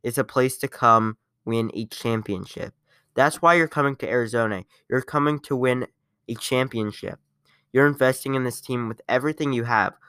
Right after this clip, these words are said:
Weather h-, has nothing to do with it. As I told them in my interview, I will see my house, the car, and my office, and not much of Arizona."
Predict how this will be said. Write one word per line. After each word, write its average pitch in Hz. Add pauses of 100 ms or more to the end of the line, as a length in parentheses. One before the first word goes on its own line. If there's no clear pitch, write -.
(200)
Weather 135 (280)
h-, - (680)
has 123
nothing 123
to -
do 110
with 98
it. - (360)
As 123
I 127
told 131
them 120
in 117
my 107
interview, 113
I 117
will 117
see 117
my 104
house, 120 (420)
the -
car, 123
and 104
my 107
office, 110
and 104
not 110
much 104
of 101
Arizona." 101